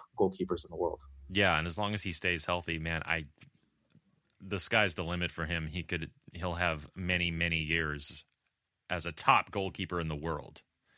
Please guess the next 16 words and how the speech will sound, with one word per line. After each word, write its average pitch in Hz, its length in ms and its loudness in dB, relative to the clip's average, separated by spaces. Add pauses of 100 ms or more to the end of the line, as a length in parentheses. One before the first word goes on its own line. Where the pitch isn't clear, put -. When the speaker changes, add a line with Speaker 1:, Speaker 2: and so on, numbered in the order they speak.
(240)
Speaker 2:
He's 101 180 -2
already 101 320 6
there. 90 400 6 (140)
He 104 120 -4
just 98 220 2
needs 98 200 4
the 101 100 4
rest 98 240 4
of 87 40 -4
the 90 60 -2
world 85 240 0
to 82 60 -8
catch 85 320 0
up 92 180 0
with 82 100 -2
him. 76 220 -2